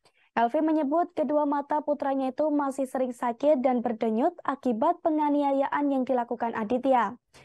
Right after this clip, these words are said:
Bahkan, Ken disebut tidak kuat untuk melihat cahaya.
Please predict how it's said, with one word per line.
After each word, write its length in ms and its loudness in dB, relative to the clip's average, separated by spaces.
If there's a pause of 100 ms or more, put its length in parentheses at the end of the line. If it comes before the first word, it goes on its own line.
(360)
Bahkan, 560 2
Ken 160 0
disebut 480 -2
tidak 400 -2
kuat 240 0
untuk 320 -2
melihat 400 -2
cahaya. 560 2